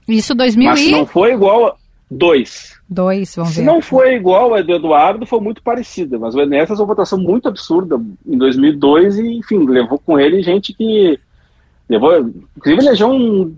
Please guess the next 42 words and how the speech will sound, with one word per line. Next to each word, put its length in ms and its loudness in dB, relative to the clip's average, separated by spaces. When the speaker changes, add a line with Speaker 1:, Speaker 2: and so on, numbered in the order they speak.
Speaker 2:
um 140 0
gaúcho 400 2
naquela 220 0
eleição, 280 0
inclusive. 380 0
Um, 160 -8
de, 120 -4
de, 180 -12
Speaker 1:
<laughs> 220 -6
Olha 180 2
Speaker 2:
um 60 2
ga-, 80 2
Speaker 1:
aqui, 80 0
Speaker 2:
é 20 0
que 60 2
Speaker 1:
ó. 60 2
Speaker 2:
eu 60 0
digo 120 -8
que 60 0
é 40 2
um 60 -2
gaúcho 440 0
porque 160 -6
é 40 0
um 40 -2
gaúcho 260 2
que 40 -20
tinha 100 -10
sido 140 -10
candidato 460 -4
a 40 -4
governador 600 -2
do, 180 -6
na 140 -4
eleição 300 -6
anterior 300 -2
aqui 200 -6
no 80 -10
Rio 60 -12
Grande 160 -4
do 40 -16
Sul 260 -4